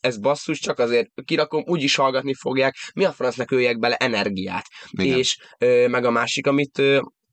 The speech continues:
Speaker 1: mondtál, ez a, hogy az ötlet. Hogy már egy ötlet is, ö, hogy ötleteket adnak el művészetként.
Speaker 2: Aha.
Speaker 1: Ez nagyon, ez csak annyit szeretnék hozzátenni, hogy nekem ez nagyon, nagyon tetszik, mert, ö, így azt szerintem itt van valahol a kutya elásva a modern művészettel kapcsolatban.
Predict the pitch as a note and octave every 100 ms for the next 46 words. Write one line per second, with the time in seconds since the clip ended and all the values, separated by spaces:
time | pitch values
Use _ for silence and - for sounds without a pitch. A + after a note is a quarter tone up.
0 | _ _ - - A2+ A#2+ B2+ C3 C3 A#2+
1 | A2 A2+ A2+ - - B2+ B2 D3 - G2
2 | F#2 - _ _ _ - C3 C#3+ C#3+ -
3 | F3 - A#2 B2+ C#3 - - - - B2
4 | B2 C3 C3+ D#3+ - A2+ A2+ A#2+ A#2+ A2
5 | G#2+ A2+ A2+ B2 B2 G2+ G2 G#2 - -
6 | A2 G#2 - F#2+ G2+ A2 D3 B2 A2+ -
7 | A#2+ G#2+ C3+ - - G2+ C#3+ D#3+ - C3
8 | B2 B2+ A#2+ C3 A2+ G#2+ A#2+ A#2 A#2+ B2
9 | A#2+ B2 A#2+ A2+ C3 B2 G#2+ A2 G#2+ -
10 | - - - - B2 B2 B2+ B2+ B2+ -
11 | D3 C#3+ B2+ C#3+ C#3+ D3+ D#3+ B2+ B2+ B2+
12 | A2+ D#3+ D3 B2 A2+ A#2 - A2+ A#2+ B2+
13 | F#2 G2 F#2+ F#2+ F#2 - - - G2+ G#2+
14 | A2 - G#2+ G#2 G#2 F#2